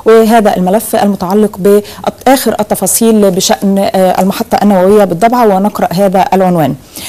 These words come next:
السيسي يستعرض مع شاكر التفاصيل النهائية لمشروع الضبعة النووي. أستاذ محمد، من خلال هذه المتابعة، ما هي أبرز النقاط التي استعرضها الرئيس مع وزير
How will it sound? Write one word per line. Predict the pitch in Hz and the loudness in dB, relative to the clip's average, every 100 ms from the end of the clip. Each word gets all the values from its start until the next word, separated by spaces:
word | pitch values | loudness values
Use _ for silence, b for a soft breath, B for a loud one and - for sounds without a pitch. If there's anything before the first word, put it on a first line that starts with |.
| B 247 | B 0
السيسي | - 330 311 247 | 2 2 2 2
يستعرض | 202 254 247 233 202 | 2 2 2 2 2
مع | 180 | 0
شاكر | 170 226 247 294 202 | 0 0 0 0 0
التفاصيل | - 190 180 - 269 | -2 -4 -2 0 2
النهائية | 247 208 190 220 240 240 220 | 2 2 2 2 4 4 2
لمشروع | 196 190 - 220 233 226 196 | 0 0 0 2 2 2 -2
الضبعة | 180 214 202 202 208 - | -2 0 0 -2 -4 -2
النووي. | 196 185 151 143 B - | -2 0 -2 -4 B -10
أستاذ | 226 | -6
محمد، | 208 226 202 190 | -4 -2 -2 0
من | 185 185 | -2 -2
خلال | 202 190 | -2 -2
هذه | 185 185 180 | -2 -4 -4
المتابعة، | 175 170 180 175 214 226 220 B - | -4 -6 -4 -2 -2 -2 -6 B 0
ما | 190 190 202 240 | 2 4 4 4
هي | 226 233 226 - | 4 2 2 0
أبرز | 220 202 185 | -2 -2 -2
النقاط | 180 175 - 202 - | -4 -4 -4 -4 -2
التي | 185 190 202 | -4 -4 -6
استعرضها | - 170 180 185 180 | -8 -6 -4 -4 -4
الرئيس | 170 202 226 - | -4 -2 -2 -2
مع | 175 185 185 185 | -2 -2 -2 -2
وزير | 170 196 | -2 -2